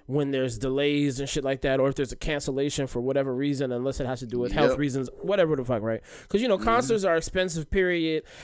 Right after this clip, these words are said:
Speaker 1: If you probably, depending on where you live at, you might have to pay for parking at the stadium where you at, you know, whatever
Speaker 2: Yep.
Speaker 1: it is to get there.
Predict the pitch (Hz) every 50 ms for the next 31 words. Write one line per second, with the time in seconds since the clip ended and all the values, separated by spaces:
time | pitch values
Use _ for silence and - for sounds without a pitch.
0 | - - - 135 120 135 160 147 190 185 180 175 175 170 165 156 143 135 135 -
1 | 190 190 190 180 170 160 156 160 165 165 170 160 170 180 180 175 180 175 165 156
2 | 139 139 147 143 156 160 160 160 156 170 - - 170 156 - 170 160 - - 175
3 | 170 165 160 175 170 156 156 147 139 139 135 - - 170 165 156 156 151 147 143
4 | 143 139 135 143 151 156 156 147 147 - - - - - - - - 151 151 147
5 | 139 143 156 165 165 120 160 165 156 156 156 151 143 - 127 - 170 165 156 -
6 | 165 160 160 156 160